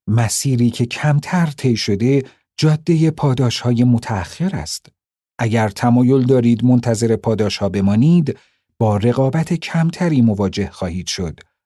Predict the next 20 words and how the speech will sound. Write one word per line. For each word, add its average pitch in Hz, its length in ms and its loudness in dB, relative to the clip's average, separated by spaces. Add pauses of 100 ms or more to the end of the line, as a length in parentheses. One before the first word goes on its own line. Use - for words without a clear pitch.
و 80 180 -6
غالباً 120 640 2 (360)
پاداش 147 520 0
بزرگتری 110 840 -2
خواهید 82 420 -10
گرفت. 80 500 -12 (380)
همانطور 107 460 0
که 113 140 -2
ضرب 110 320 0
المثل 120 440 2
معروف 120 540 0
می‌گوید، 117 600 0 (440)
آن 139 220 2
کیلومترهای 131 800 0
آخر 127 640 -2 (300)
بیشترین 120 680 0
ترافیک 110 500 -4
را 90 160 -6
خواهد - 460 -10
داشت. - 380 -12